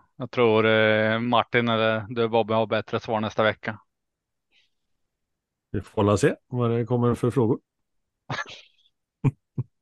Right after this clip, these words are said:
Speaker 1: Ja.
Speaker 2: Ja, har vi någonting mer vi vill prata om, eh, innan vi går in på lite V sjuttiofem lördag?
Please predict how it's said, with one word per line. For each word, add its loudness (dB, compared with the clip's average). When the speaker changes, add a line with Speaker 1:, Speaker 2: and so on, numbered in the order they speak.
Speaker 1:
Ja. -18
Speaker 2:
Ja, 6
har 4
vi 2
någonting -2
mer 2
vi -2
vill -2
prata -2
om, -2
eh, -6
innan -4
vi 0
går 0
in -4
på -4
lite -4
V 0
sjuttiofem -4
lördag? -2